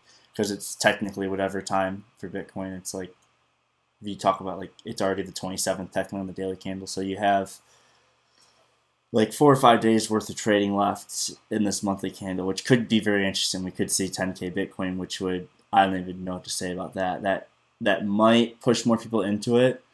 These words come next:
but still, I think that, like, it's insane that, like, no one's talking about it, I feel like, comparatively to, um, what was looking at that. That would have been, I think, March of, or not, excuse me, November of twenty seventeen when we hit that, you know,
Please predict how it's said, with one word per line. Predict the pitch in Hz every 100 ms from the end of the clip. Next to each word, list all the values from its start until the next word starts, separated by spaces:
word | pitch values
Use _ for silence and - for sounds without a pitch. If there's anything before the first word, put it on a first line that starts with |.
| _ _ -
but | 156 -
still, | - 113 104
I | 101
think | 98 113 113
that, | 101 - _ _ _ -
like, | 107
it's | 113 -
insane | 120 - 120 117
that, | 107 -
like, | 107 101
no | 107 107
one's | 107 98
talking | - 101 104 - 104
about | 98 95 98
it, | 95
I |
feel | 95 104 95
like, | 92 -
comparatively | 101 101 101 101 95 101 98 95
to, | - 98 95 95 95 95 _ _ _ _ _ _ _ -
um, | 95 95 90 92 95 - _ -
what | 113 101
was | 95 - - _ -
looking | 107 110
at | 98
that. | 104 98
That | 101
would | 107
have | 107
been, | 101 98
I | 107
think, | 127 110
March | 98 104 104 -
of, | 95 101
or | 117
not, | 101 -
excuse | - 113
me, | 101
November | 98 104 107 101
of | 95 -
twenty | 104 95
seventeen | 101 98 - 104 95 98 _ _ _ _
when | 110 101 98 90
we | 107 98
hit | 101 -
that, | 101 92 - _ -
you | 113
know, | 98 90